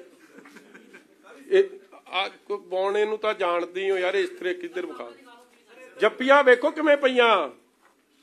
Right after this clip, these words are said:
ਸਾਰੇ ਕੇਸ 'ਚ ਬੌਣਾ ਤਾਂ ਲੀਗਲ ਐਡਵਾਈਜ਼ਰ ਹੈ, ਇਹਨੂੰ ਲਾ ਦੇਣ ਅਗਲੀ ਵਾਰੀ ਸਾਰੇ ਕੰਮ ਦਾ।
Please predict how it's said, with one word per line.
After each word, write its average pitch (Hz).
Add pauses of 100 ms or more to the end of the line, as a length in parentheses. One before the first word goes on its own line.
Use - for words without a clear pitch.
(280)
ਸਾਰੇ 247
ਕੇਸ 269
'ਚ -
ਬੌਣਾ 247
ਤਾਂ 285
ਲੀਗਲ 240
ਐਡਵਾਈਜ਼ਰ 254
ਹੈ, 285
ਇਹਨੂੰ 277
ਲਾ 196
ਦੇਣ 220
ਅਗਲੀ 214
ਵਾਰੀ 202
ਸਾਰੇ 180
ਕੰਮ 160
ਦਾ। 135